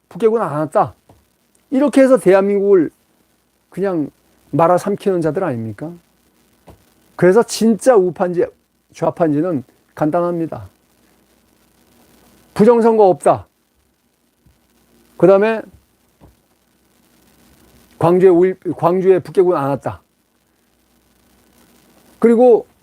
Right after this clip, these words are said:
중국, 북한, 러시아, 이란,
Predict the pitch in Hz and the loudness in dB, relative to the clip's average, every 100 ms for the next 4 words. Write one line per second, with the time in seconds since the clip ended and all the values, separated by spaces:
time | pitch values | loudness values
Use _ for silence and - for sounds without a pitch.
0 | _ - _ _ - 220 220 185 - 185 | _ -20 _ _ -6 -2 2 2 0 -8
1 | 180 196 156 170 147 185 160 - _ _ | -4 -2 0 0 2 2 2 -2 _ _
2 | _ _ _ _ _ _ 160 180 190 139 | _ _ _ _ _ _ -2 2 2 0